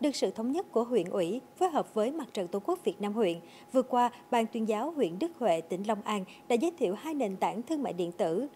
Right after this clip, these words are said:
Chợ Nhanh và Copbell trên địa bàn huyện nhằm góp phần đẩy mạnh công nghệ số trong cán bộ,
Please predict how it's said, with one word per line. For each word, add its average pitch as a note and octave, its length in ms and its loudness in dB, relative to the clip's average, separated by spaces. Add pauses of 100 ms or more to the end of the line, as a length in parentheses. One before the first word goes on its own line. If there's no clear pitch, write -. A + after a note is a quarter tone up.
(100)
Chợ G3 140 4
Nhanh G#3+ 320 -2 (140)
và F#3 120 2
Copbell G#3+ 520 2 (300)
trên E4 160 2
địa A3+ 80 2
bàn G3 180 -2
huyện F#3+ 260 2 (260)
nhằm B3+ 260 2
góp G4 200 0
phần A3 180 0
đẩy A#3 100 0
mạnh F#3 260 -4
công G#3+ 200 -2
nghệ E3+ 140 0
số A3+ 460 0
trong F#3+ 200 0
cán G#3 260 -2
bộ, F3 260 2